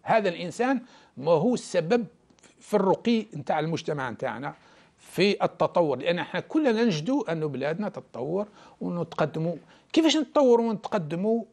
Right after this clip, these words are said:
ونكونوا على أحسن حال ونكونوا في مقدمة الأمم؟ والحمد لله احنا مؤمنين، رانا في الرفعة، ولكن احنا نزيدوا في العالم الشهادة، نكونوا أقوياء من خلال تزكية أنفسنا بعد أن نعرف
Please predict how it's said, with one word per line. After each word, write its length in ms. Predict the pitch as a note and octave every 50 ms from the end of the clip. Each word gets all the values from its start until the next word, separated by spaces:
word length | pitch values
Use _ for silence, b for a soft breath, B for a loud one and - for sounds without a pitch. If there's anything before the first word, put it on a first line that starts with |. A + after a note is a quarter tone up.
| _ b b b b b b b -
ونكونوا 420 | E3+ F#3+ - - A#3+ A#3+ G#3+ G3+
على 180 | F#3 G3 G#3 G#3
أحسن 420 | - - - - - - G3+ E3
حال 300 | - - G3 G#3 G#3+ G#3+
ونكونوا 340 | G#3+ G3+ - - A#3 A3 G3+
في 120 | - - G#3
مقدمة 540 | G3+ F#3+ - - G3 E3+ F3+ G#3+ G#3 F#3 - -
الأمم؟ 380 | D3+ - F#3 F#3+ G3 G#3+ G3+ G3+
والحمد 340 | E3+ - - B3 A#3 F#3
لله 200 | F#3+ F#3+ G#3+ G3+
احنا 220 | E3 - - F#3 F3
مؤمنين، 540 | F3+ G3 - F3 F3+ F#3 G#3+ A#3 G#3+ D#3 C#3
رانا 260 | C#3 C3+ C#3 D3 C#3
في 100 | - -
الرفعة، 380 | E3 D#3+ G3+ - - E3+ F3+
ولكن 320 | F3+ F3+ F3+ - - F3+ E3+
احنا 320 | C#3+ - F#3+ F3+ F3 F3
نزيدوا 360 | D#3+ C3 D#3+ A#3+ A#3+ G#3 A3
في 100 | G3 -
العالم 320 | F3+ D#3 D#3+ F#3+ G3+ G3+ G3
الشهادة، 560 | - - - E3+ C3+ C#3 D3 C#3 D3 E3 - B B B B B B
نكونوا 320 | D#3 - G#3+ G3+ F#3 - -
أقوياء 500 | - - - C#3+ C#3 D3+ G3 B3 A#3+ B B B B B B B B B B -
من 240 | B2 E3+ A3 G#3+ E3+
خلال 680 | - - E3+ D#3+ D#3 G3 A3 A3 G#3 G3 F#3+ G3 - - _ -
تزكية 520 | - E3 C3+ - - - F3+ F#3 D#3+ C#3 - - C3+ C#3
أنفسنا 540 | C3 A#2 - E3+ D#3 - F#3+ F#3 G#3+ A3 B B B B B B B B -
بعد 320 | B2 C#3 F#3 G3 F#3 E3
أن 300 | D3 E3 F3+ D#3+ C#3 C3
نعرف 400 | A#3+ D#4 C#4+ C4+ B3+ B3 - -